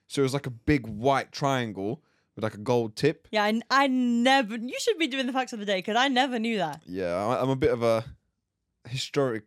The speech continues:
Speaker 1: historic expert when it comes
Speaker 2: I,
Speaker 1: to the pyramids.
Speaker 2: I used to
Speaker 1: I'm not
Speaker 2: have,
Speaker 1: really.
Speaker 2: um, every single year's Guinness World Record. That's a, that was a Christmas present I got
Speaker 1: Okay.
Speaker 2: every single year. I got the,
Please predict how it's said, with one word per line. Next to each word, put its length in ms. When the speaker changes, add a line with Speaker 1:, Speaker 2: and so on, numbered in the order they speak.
Speaker 1:
historic 540
expert 400
when 80
it 40
comes 180
Speaker 2:
I, 20
Speaker 1:
to 60
the 40
pyramids. 320
Speaker 2:
I 100
used 200
to 80
Speaker 1:
I'm 60
not 60
Speaker 2:
have, 100
Speaker 1:
really. 120
Speaker 2:
um, 120
every 240
single 300
year's 260
Guinness 320
World 140
Record. 420
That's 220
a, 180
that 160
was 120
a 60
Christmas 340
present 440
I 80
got 120
Speaker 1:
Okay. 160
Speaker 2:
every 260
single 280
year. 200
I 100
got 200
the, 260